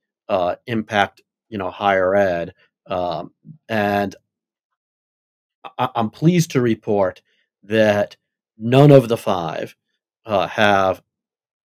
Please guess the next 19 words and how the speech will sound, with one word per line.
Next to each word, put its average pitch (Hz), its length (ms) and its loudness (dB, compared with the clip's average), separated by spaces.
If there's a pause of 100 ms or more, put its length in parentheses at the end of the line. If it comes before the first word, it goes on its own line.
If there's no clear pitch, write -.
(120)
outright 110 460 0
bans 104 260 -4
on 98 140 -8
what 95 140 -6
can 101 120 -10
be 92 120 -12
taught 95 360 -4 (840)
in, 104 460 -4 (200)
you 107 60 -16
know, 98 120 -4
in 104 200 -10
the 95 140 -12
college 98 300 -2
classrooms. 82 580 -10 (420)
And, 107 540 -4 (380)
uh, 92 460 -4 (140)
and 104 280 -6
you're 101 120 -10
talking, 101 640 -4